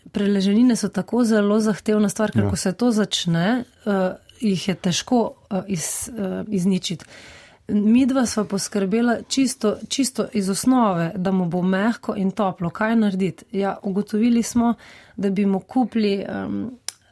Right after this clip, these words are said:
Speaker 1: naravno podlago, se pravi ovčko, a ne.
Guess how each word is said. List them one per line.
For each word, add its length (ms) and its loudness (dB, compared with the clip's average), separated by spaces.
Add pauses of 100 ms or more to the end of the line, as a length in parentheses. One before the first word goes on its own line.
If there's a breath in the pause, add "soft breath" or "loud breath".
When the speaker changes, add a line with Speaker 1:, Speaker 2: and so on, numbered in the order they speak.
Speaker 1:
naravno 840 2
podlago, 680 0
se 160 -8
pravi 260 0
ovčko, 520 -2
a 140 -8
ne. 180 -4